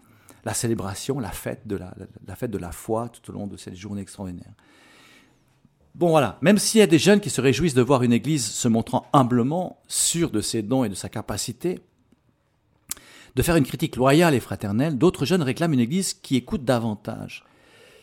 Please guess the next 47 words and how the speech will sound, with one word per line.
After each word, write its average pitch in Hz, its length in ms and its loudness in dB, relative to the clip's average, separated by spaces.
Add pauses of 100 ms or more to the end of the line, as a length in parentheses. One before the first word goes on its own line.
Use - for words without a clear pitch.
(120)
qui 135 80 -2
ne 143 40 2
soit 151 200 0
pas 202 120 2
toujours 165 300 -4
à 123 80 -2
condamner 135 540 -2
le 101 120 -2
monde. 101 520 -6 (500)
Ils 123 80 -2
ne 135 60 4
veulent 156 160 4
pas 175 120 0
voir 175 220 0
une 139 100 2
Église 139 300 -2
silencieuse 131 560 -4
et 95 60 -4
timide, 113 580 -6 (380)
ni 151 100 4
toujours 151 340 -2
en 110 120 0
guerre 143 340 0
sur 95 220 -10
deux 127 80 0
ou 143 100 2
trois 104 220 -4
thèmes 139 260 -2
qui - 120 -10
l'obsèdent. 98 500 -6 (340)
<laughs> - 380 -20
Pour 120 120 0
être 113 120 0
crédible 151 340 0
face 120 300 -4
aux 110 80 0
jeunes, 143 400 0 (540)
elle 143 120 4
a 175 80 4
parfois 175 300 0
besoin 143 280 4
de - 80 2
retrouver 123 380 0
l'humilité 160 640 2
et - 20 -2
d'écouter 139 380 -2
simplement, 117 680 -2